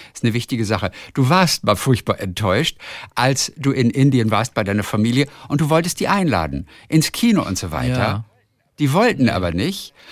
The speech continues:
Speaker 1: und sagten dann einen bemerkenswerten Satz, der dich auch erstmal schockiert
Speaker 2: Ja.
Speaker 1: hat. Und der lautete wie? Ich kriege ihn nicht mehr so hundertprozentig zusammen.
Speaker 2: Das war ein Moment, ähm,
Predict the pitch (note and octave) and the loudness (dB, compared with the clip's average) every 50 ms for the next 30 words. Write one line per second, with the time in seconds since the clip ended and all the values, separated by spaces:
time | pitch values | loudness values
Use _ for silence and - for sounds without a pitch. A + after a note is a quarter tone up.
0 | - - - - C#3 C3 A#2+ B2 A#2+ C#3 D3 G3 G#3 - - - - F#3+ F3+ F3+ | -20 -20 -12 -2 -2 0 0 2 2 0 0 0 -4 -8 -14 -8 -4 -2 -2 0
1 | E3+ E3+ E3+ - - _ _ _ _ _ _ _ _ _ - C3 C3+ C3 C3 B2+ | 0 -2 -2 -6 -8 _ _ _ _ _ _ _ _ _ -4 0 0 2 2 2
2 | B2 A#2+ A2+ - - _ _ _ _ _ _ _ - - B2 B2 C3+ C#3+ - D3+ | 2 0 0 -4 -6 _ _ _ _ _ _ _ -8 -2 2 2 2 2 2 -2
3 | - - A#2+ G2+ - - G#2 F2 G2 G#2+ C3+ F3+ - - - - C3 B2+ B2+ - | -2 0 -2 -2 -2 -2 -4 -2 0 0 -2 -2 -4 -8 -4 -4 -4 -4 -4 -8
4 | - - - - B2+ - - G#2 G2 - - F2 - - - - - G2 F2+ E2+ | -8 -8 -8 -6 -8 -4 -4 -4 -4 -4 -8 -8 -8 -6 -4 -2 -2 -2 -4 -6
5 | G2+ D4 C#4+ _ - - _ _ _ _ _ _ _ _ _ _ _ _ _ _ | -8 -10 -12 _ -16 -20 _ _ _ _ _ _ _ _ _ _ _ _ _ _
6 | _ _ _ - - B2+ C3+ C3 A#2+ C3 D#3 D#3 D3+ C#3 C3 A#2 C#3 F#3 - D#3 | _ _ _ -6 -4 0 0 2 2 2 0 0 -2 -4 -4 -4 -4 -4 -4 -6
7 | - - - D#3 C3+ D3 - C3+ - C3 A#2+ A2+ A#2+ A#2 G2+ D#3 F3 A#2+ F#2+ - | -8 -6 -6 -2 -2 0 -2 -2 -2 -2 -2 -2 -2 0 2 2 2 2 0 -2
8 | - F#2+ - - F#2 E2 - - - - A2 G2+ A#2 B2 E3 A3 G#3+ _ _ _ | -8 -10 -6 -6 -8 -8 -8 -12 -12 -10 -8 -6 -6 -6 -6 -8 -10 _ _ _
9 | _ _ _ _ _ _ _ _ _ _ _ - - - G#3+ F#3+ E3+ D3+ B2 A2 | _ _ _ _ _ _ _ _ _ _ _ -20 -14 -10 -8 -4 -4 -2 -2 -2
10 | F2+ A2+ A2 G#2+ G#2 G#2 G2+ G2+ G2 F#2+ G2 G2+ A#2+ D#3 F3+ - - - - - | 0 0 0 0 0 0 -2 -2 -2 0 0 0 0 0 -2 -2 -4 -8 -4 -2
11 | C3 A#2 A2+ A2 A2+ A2 G#2+ G#2 G#2+ G#2 G2+ G#2 | 0 2 2 2 2 0 0 0 0 -2 -4 -6